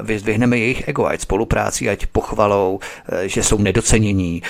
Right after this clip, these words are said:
a my bychom jim měli dát ten prostor, aby konečně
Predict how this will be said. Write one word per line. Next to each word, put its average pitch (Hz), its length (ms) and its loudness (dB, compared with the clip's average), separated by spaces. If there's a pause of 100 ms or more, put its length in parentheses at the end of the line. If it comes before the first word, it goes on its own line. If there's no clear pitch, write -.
(200)
a 82 140 0
my 90 100 -2
bychom 95 300 0
jim 92 120 0
měli 92 300 0
dát 90 160 2
ten 95 160 -2
prostor, - 360 -2
aby 85 160 0
konečně 95 580 -2